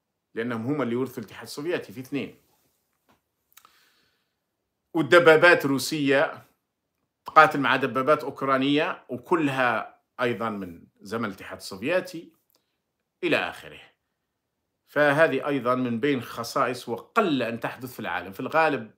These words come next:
الجيوش التي تتحارب هي جيوش عندها أسلحة مختلفة. الحرب العالمية الثانية مثلا كان السلاح الروسي مختلف عن الألماني، الفرنسي مختلف عن الألماني، البريطاني مختلف عن الألماني،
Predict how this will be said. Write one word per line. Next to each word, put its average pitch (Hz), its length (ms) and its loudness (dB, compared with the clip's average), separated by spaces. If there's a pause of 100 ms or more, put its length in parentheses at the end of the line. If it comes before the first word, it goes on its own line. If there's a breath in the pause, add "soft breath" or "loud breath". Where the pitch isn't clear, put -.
الجيوش 127 440 -8
التي 127 160 -8
تتحارب 131 580 -6
هي 139 160 -4
جيوش 135 560 -8 (360)
عندها 131 600 -6
أسلحة 127 400 -10
مختلفة. - 800 -8 (1400)
الحرب 117 220 -6
العالمية 117 360 -4
الثانية 165 360 -10
مثلا 147 380 -6 (160)
كان 123 120 -6
السلاح 113 340 -8
الروسي 156 640 -10 (340)
مختلف 113 400 -8
عن 92 140 -8
الألماني، 139 640 -10 (320)
الفرنسي 127 400 -4
مختلف 107 340 -12
عن 78 100 -14
الألماني، 113 440 -8
البريطاني 107 460 -6
مختلف 98 400 -10
عن 82 120 -14
الألماني، 131 640 -12